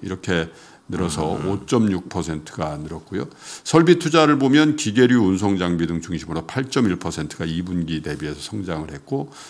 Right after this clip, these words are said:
Speaker 1: 반면에 건설 투자는 역시 토목건설이나 이런 게 위축돼서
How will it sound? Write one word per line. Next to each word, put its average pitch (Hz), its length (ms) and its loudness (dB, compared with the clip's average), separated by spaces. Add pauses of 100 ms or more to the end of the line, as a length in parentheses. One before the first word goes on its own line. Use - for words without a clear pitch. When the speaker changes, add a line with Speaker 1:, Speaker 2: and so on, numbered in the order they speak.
(200)
Speaker 1:
반면에 104 680 2 (100)
건설 101 420 0
투자는 110 540 -2 (260)
역시 85 640 0
토목건설이나 101 720 0
이런 80 200 -4
게 80 100 -4
위축돼서 82 840 -6